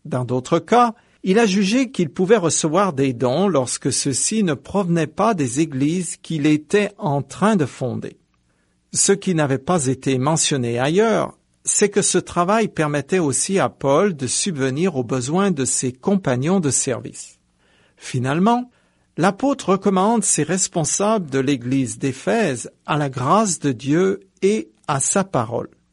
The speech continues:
Bien que la confiance en Dieu soit essentielle, elle doit aussi être accompagnée d'obéissance.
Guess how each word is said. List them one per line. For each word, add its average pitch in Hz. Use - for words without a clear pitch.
Bien 170
que -
la 123
confiance 156
en 127
Dieu 156
soit 131
essentielle, 170
elle 175
doit 233
aussi 226
être 175
accompagnée 156
d'obéissance. 135